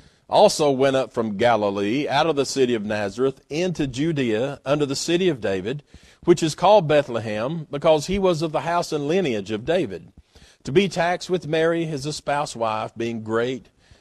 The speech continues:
with child." All right, so Joseph also went up from Galilee. Okay, now, a lot of people have it in their, their heads, and a lot of kids have a little coloring book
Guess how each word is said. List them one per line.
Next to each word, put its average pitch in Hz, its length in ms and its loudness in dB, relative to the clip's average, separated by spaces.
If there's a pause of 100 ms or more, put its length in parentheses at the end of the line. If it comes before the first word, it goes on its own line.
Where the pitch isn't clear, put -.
(200)
with 120 240 -2
child." 95 500 -6 (180)
All 180 100 -2
right, 98 240 -4
so 113 320 0 (420)
Joseph 196 560 4 (520)
also 185 440 8
went 160 300 2
up 156 260 2
from 127 280 -2
Galilee. 92 480 0 (180)
Okay, 120 380 0
now, 98 260 -2
a 104 100 -4
lot 139 280 6
of 208 80 2
people 180 300 4
have 165 200 4
it 165 60 0
in 147 80 -2
their, 120 260 -2 (100)
their 127 200 2
heads, 156 520 2 (380)
and 123 180 -2
a 127 40 2
lot 175 160 10
of - 40 -2
kids 175 600 0
have 135 240 -4
a 135 40 -4
little 147 220 2
coloring 156 380 6
book 123 340 4